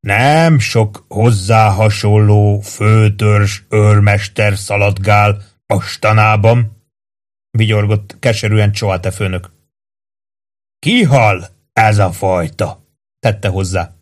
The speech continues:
Prue lelkesen, gyámoltalanul bólogatott. „Nekem is pont ez a véleményem”, folytatta, ha már úgyis benne volt.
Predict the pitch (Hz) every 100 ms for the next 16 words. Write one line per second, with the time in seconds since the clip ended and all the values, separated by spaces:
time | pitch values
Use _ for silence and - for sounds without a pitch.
0 | _ _ _ _ _ _ _ _ _ _
1 | _ - 180 147 131 135 110 104 - 117
2 | 117 123 101 95 92 101 104 104 107 104
3 | 98 98 95 - - _ _ _ _ _
4 | - 143 156 165 160 123 120 - - -
5 | 160 147 - 139 143 139 131 107 101 98
6 | 95 92 - _ _ - 147 156 110 110
7 | - 120 117 110 110 104 95 98 98 92
8 | 95 87